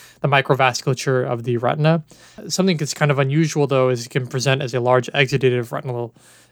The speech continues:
uh, detachment, which is unlike, you know, normal diabetic retinopathy.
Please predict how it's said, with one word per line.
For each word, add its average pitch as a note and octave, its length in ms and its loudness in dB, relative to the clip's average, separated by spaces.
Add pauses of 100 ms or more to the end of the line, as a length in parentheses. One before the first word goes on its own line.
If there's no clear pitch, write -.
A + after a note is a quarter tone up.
uh, B2+ 160 4
detachment, C3 680 -2
which C3 160 -4
is B2 200 -6
unlike, B2 520 -6 (500)
you F3+ 60 -6
know, - 80 -4
normal C3 540 2
diabetic D3+ 420 0
retinopathy. D#3+ 760 -4